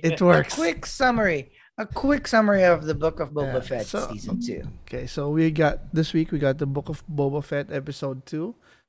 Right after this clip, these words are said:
Speaker 1: On Disney Plus. And for a quick, uh, quick summary, there's basically two timelines. Uh, the present where, uh, Boba Fett and Fennec, um, are interrogating an assassin,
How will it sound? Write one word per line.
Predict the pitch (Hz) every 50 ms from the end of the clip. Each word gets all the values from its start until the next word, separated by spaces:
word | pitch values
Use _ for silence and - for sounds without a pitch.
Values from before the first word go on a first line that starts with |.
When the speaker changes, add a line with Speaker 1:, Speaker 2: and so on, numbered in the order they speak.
| _ _ -
Speaker 1:
On | 139 139
Disney | 135 143 - - - 143
Plus. | 135 - 143 135 151 180 - - - - _ _ _ _ _ _ _ _ _ _ _
And | 139 139 139 135 -
for | - 143
a | 139
quick, | - - 165 160 160 _ - -
uh, | 151 147 147 143 143 139 135 135 131 123 120 - - _ _ _ _ _
quick | _ 165 156 -
summary, | - - 170 170 170 165 156 143 139 147 165 196 - -
there's | 156 160 160 156 -
basically | - 180 165 147 - - 165 156 151
two | - - 185 170
timelines. | - - 165 160 160 156 156 156 156 160 170 196 220 - - _ _ _ _ _ _ _ _ _ _ -
Uh, | 151 147
the | 147 143 147
present | - - 160 156 151 - 180 170 175 -
where, | 160 147 143 139 139 139 135 135
uh, | 135 135 131 127
Boba | 131 131 131 139 139 139 151 147
Fett | - - 143 143 147 170 _ _ _ _ _ _ _ _ _ _ _ _ _ _ _
and | 143 139 139 139 131 127
Fennec, | - - 147 147 143 143 143 - - -
um, | 156 143 135 135 135 131 127 127 123 127 - -
are | 143 143
interrogating | 147 147 - 165 156 151 147 147 147 143 147 147 143
an | 139 135
assassin, | 135 - - 143 131 135 131 - 147 139 143 151 165